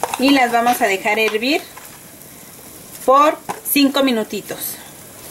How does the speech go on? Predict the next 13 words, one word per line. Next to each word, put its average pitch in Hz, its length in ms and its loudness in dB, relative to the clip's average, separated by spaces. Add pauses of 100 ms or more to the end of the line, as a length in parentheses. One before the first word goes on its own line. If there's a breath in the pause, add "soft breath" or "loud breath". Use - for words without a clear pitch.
(200)
Pasados 277 400 6
los 294 160 0
cinco 240 300 2
minutos, 233 560 2
ya 233 120 4
vemos 240 340 0
que 202 140 0
la 165 200 2
flor 240 320 0 (100)
ya 196 340 2 (120)
no 208 160 -6
tiene 208 340 -2
color. 190 420 2